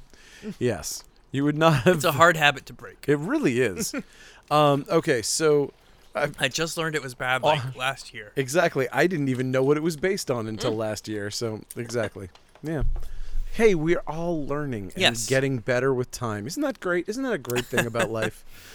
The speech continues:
Speaker 1: Um, okay,
Speaker 2: I
Speaker 1: so
Speaker 2: hate learning.
Speaker 1: <laughs> Well, I do too. Uh, okay, so the, the woman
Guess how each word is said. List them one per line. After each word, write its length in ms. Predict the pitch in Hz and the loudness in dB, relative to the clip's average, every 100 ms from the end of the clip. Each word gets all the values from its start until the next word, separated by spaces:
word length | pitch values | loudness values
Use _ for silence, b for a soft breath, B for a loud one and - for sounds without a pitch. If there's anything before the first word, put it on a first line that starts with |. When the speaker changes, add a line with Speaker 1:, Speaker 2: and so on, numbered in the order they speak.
| B B B | B B B
Speaker 1:
Um, 340 | 151 151 147 - | 2 6 4 4
okay, 300 | 180 165 104 90 | 0 2 0 0
Speaker 2:
I 20 | |
Speaker 1:
so 260 | - - 156 | -2 2 2
Speaker 2:
hate 120 | 143 | 2
learning. 320 | 107 104 107 - - | -6 -16 -18 -6 0
Speaker 1:
<laughs> 520 | 139 - - 165 - | 0 -2 -6 -6 -4
Well, 280 | 165 127 123 | -2 0 0
I 80 | 117 | -2
do 120 | 98 | -6
too. 220 | - 73 B B B B | -10 -14 B B B B
Uh, 380 | 139 151 156 - | 4 6 6 4
okay, 280 | 147 131 113 | 2 2 0
so 420 | - 170 160 156 | 0 2 2 0
the, 360 | 156 151 180 | -4 0 0
the 280 | 170 151 170 | 0 -8 -8
woman 540 | 175 226 226 208 190 | 2 4 6 4 4